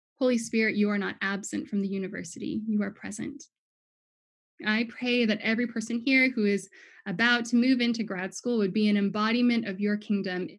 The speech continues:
even if it feels hidden and invisible and it feels exhausting and tedious. Would they be an embodiment of your kingdom in a unique and powerful way for the people that you have sent them to impact? Would each person's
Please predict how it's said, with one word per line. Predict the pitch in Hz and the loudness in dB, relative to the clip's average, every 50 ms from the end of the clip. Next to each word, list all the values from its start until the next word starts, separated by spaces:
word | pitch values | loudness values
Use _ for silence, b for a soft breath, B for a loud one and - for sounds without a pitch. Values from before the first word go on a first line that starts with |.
| _ _ | _ _
even | - 269 277 294 294 | 8 8 10 10 10
if | 320 - | 8 8
it | 285 262 262 | 6 2 0
feels | - 269 240 233 233 | 0 0 0 0 -4
hidden | - - - 285 269 277 269 269 262 | -4 0 2 4 6 8 8 8 8
and | - 214 | 8 6
invisible | 214 208 208 220 233 226 233 220 214 226 220 214 214 214 208 - | 6 6 4 4 2 0 0 0 0 0 2 2 2 2 0 0
and | - 196 208 | -2 -4 -4
it | 202 - | -4 -4
feels | - 160 214 208 208 | -2 -2 -2 0 -2
exhausting | 185 190 185 - 226 220 220 214 220 - 240 226 214 | -4 -6 -6 -4 -2 -2 -2 -2 -2 -2 0 2 2
and | 196 196 - | 2 0 -2
tedious. | - 208 190 185 185 190 196 208 - - b b b b b b b b - | -4 -2 0 0 2 2 0 -2 -6 -12 b b b b b b b b 4
Would | 233 240 214 | 4 4 6
they | 240 240 233 | 4 2 2
be | 220 226 226 240 247 | 4 4 4 4 6
an | 240 | 6
embodiment | 220 202 208 185 185 185 190 196 196 196 190 - - | 4 4 2 0 -2 -2 -2 -2 -2 -4 -4 -6 -6
of | 196 190 196 | -8 -6 -2
your | 196 208 233 233 233 233 233 | 2 4 4 4 4 2 0
kingdom | 226 - - 202 190 190 190 185 185 185 170 - - | 0 0 -2 -2 0 -2 -2 -2 -2 -4 -4 -6 -4
in | - 202 196 196 - | -4 -2 -2 -2 -2
a | 202 | -4
unique | 196 190 202 208 202 208 220 240 254 247 247 240 - - - - _ _ _ _ _ - | -2 2 4 4 6 8 8 6 6 4 2 -2 -8 -14 -20 -20 _ _ _ _ _ -4
and | 190 208 208 - - - - | -4 -4 -4 -6 -8 -4 -2
powerful | 226 220 214 214 214 214 190 180 | 0 0 0 -2 -4 -4 -4 -4
way | 185 185 190 | -2 -4 -4
for | 196 - - | -4 -6 -8
the | 190 196 | -10 -10
people | - - - 208 214 196 | -6 -4 -4 -4 -2 -4
that | 185 190 | -4 -2
you | 190 185 | -4 -4
have | 185 | -4
sent | - - - 180 208 | -6 -8 -8 -8 -6
them | 202 196 202 | -6 -6 -6
to | 202 - 214 | -6 -6 -8
impact? | - 202 202 - 208 - - - _ - - _ _ _ _ _ _ _ _ _ _ _ _ _ 226 | -8 -8 -6 -8 -10 -12 -12 -14 _ -20 -20 _ _ _ _ _ _ _ _ _ _ _ _ _ 4
Would | 220 | 4
each | 240 233 233 - | 4 4 0 0
person's | - 254 226 226 233 233 226 226 220 220 214 214 - | 2 2 2 2 2 2 4 4 4 4 2 0 -2